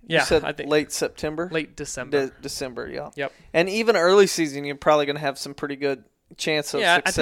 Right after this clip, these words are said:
Speaker 2: I take, I take a couple stabs
Speaker 1: It would
Speaker 2: at
Speaker 1: get
Speaker 2: it,
Speaker 1: pretty
Speaker 2: but
Speaker 1: lonely during the rut, I think. You may have a big
Speaker 2: Yeah.
Speaker 1: one come piling
Speaker 2: I'd,
Speaker 1: out.
Speaker 2: I'd hunt late morning, something like
Speaker 1: Yeah.
Speaker 2: that. But, yeah, I would, I would,
Speaker 1: I,
Speaker 2: I,
Speaker 1: I
Speaker 2: hedging my
Speaker 1: hate
Speaker 2: bets.
Speaker 1: hunting food plots in the mornings during the rut. Like,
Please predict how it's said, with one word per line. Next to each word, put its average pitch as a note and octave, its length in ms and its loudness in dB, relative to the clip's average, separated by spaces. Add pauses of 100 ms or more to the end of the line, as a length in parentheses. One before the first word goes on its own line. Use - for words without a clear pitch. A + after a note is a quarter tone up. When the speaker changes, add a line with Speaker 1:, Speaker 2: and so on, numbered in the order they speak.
(140)
Speaker 2:
I - 60 2
take, F#3+ 80 2
I - 20 -20
take B3 140 -4
a D#3+ 40 -10
couple - 240 -8
stabs C3+ 240 -2
Speaker 1:
It G3 40 8
would A3+ 120 4
Speaker 2:
at - 60 2
Speaker 1:
get G#3+ 140 10
Speaker 2:
it, - 40 -10
Speaker 1:
pretty G#3+ 220 4
Speaker 2:
but F3 80 4
Speaker 1:
lonely E3+ 400 6
during D#3+ 220 0
the D3+ 100 -2
rut, C#3+ 340 6
I D#3 80 2
think. D#3+ 380 -4
You E3 100 -6
may E3 160 6
have D#3+ 200 6
a C#3+ 40 -4
big D3 200 2
Speaker 2:
Yeah. D3+ 60 -2
Speaker 1:
one D3 120 -2
come D3 220 -2
piling C#3+ 440 2
Speaker 2:
I'd, C3+ 100 0
Speaker 1:
out. D3+ 220 0
Speaker 2:
I'd A3+ 140 0
hunt G3 300 -6
late D3 180 -8
morning, C3 380 -14
something - 240 -16
like C3+ 180 -16
Speaker 1:
Yeah. - 160 -6
Speaker 2:
that. - 180 -8
But, - 220 -10 (240)
yeah, G#3+ 640 -8 (400)
I F3+ 160 2
would, E3+ 200 0
I D#3+ 120 2
would, D#3 60 6
Speaker 1:
I, F3 300 12
Speaker 2:
I, D3+ 220 2 (140)
Speaker 1:
I D#3+ 200 8
Speaker 2:
hedging D#3+ 260 2
my D3+ 120 -2
Speaker 1:
hate D3 200 4
Speaker 2:
bets. C#3 160 -4
Speaker 1:
hunting C#3+ 340 -4
food C#3 320 -8
plots - 460 -2 (320)
in D#3 160 -2
the D3+ 60 -6
mornings C#3+ 440 -4
during C3+ 240 -6
the C3 80 -12
rut. B2+ 340 -4
Like, C3 300 -6